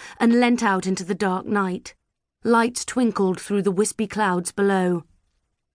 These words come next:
The puppy followed the professor's finger to a square patch of lights. Spud breathed the fresh air.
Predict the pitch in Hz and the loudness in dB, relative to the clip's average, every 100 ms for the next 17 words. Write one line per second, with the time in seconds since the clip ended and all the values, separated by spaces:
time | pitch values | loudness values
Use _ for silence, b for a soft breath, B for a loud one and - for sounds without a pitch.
0 | _ _ _ _ _ _ 240 240 254 269 | _ _ _ _ _ _ 0 2 2 2
1 | 247 240 233 240 240 247 - 240 247 240 | 2 2 4 2 0 -2 0 0 0 -2
2 | 226 202 185 180 202 190 - - 208 208 | 0 0 0 -2 -2 -2 -2 0 0 0
3 | 220 196 185 - 190 196 185 175 - - | -2 -4 -6 -4 -2 0 0 -4 -8 -14
4 | - _ _ _ _ _ _ b b - | -16 _ _ _ _ _ _ b b -2
5 | 262 254 185 156 233 220 208 240 - 185 | 2 2 0 0 2 2 0 -4 0 -2
6 | 175 202 185 175 | 2 2 2 0